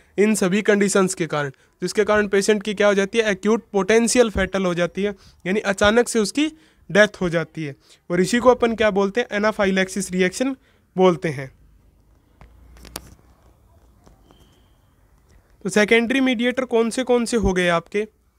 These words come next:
एक तो एसआरएस यानी स्लो रि-, अ, रिड्यूसिंग सब्सटेंस, नेक्स्ट है prostaglandins and thromboxane, और नेक्स्ट क्या है, प्लेटलेट एक्टिवेटिंग फैक्टर। तो सेकेंडरी जो फैक्टर होते हैं वो किसके ऊपर इफेक्ट डालते हैं, ब्रोंक्यूल्स के ऊपर।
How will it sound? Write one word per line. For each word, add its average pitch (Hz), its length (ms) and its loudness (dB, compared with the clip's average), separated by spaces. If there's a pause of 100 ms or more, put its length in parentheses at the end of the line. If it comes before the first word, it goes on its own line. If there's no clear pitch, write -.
(440)
एक 196 200 -2
तो - 160 0
एसआरएस 226 600 0 (300)
यानी 190 140 -4
स्लो 196 300 0
रि-, 214 140 0
अ, 214 160 0
रिड्यूसिंग 190 600 0
सब्सटेंस, 202 520 -6 (380)
नेक्स्ट 196 320 0
है 226 60 2
prostaglandins 202 1120 0
and 196 160 -2
thromboxane, 202 760 -2 (460)
और 170 80 -4
नेक्स्ट 196 320 -2
क्या 226 100 -2
है, 254 100 0
प्लेटलेट 214 600 0
एक्टिवेटिंग 180 640 -4
फैक्टर। 147 280 -10 (640)
तो 202 60 -6
सेकेंडरी 233 520 2
जो 285 120 -2
फैक्टर 240 340 -2
होते 233 180 2
हैं 233 60 4
वो 233 60 0
किसके 220 300 -6
ऊपर 240 240 0
इफेक्ट 208 260 -4
डालते 196 300 0
हैं, 254 100 0
ब्रोंक्यूल्स 185 580 2
के - 120 -10
ऊपर। 139 320 -12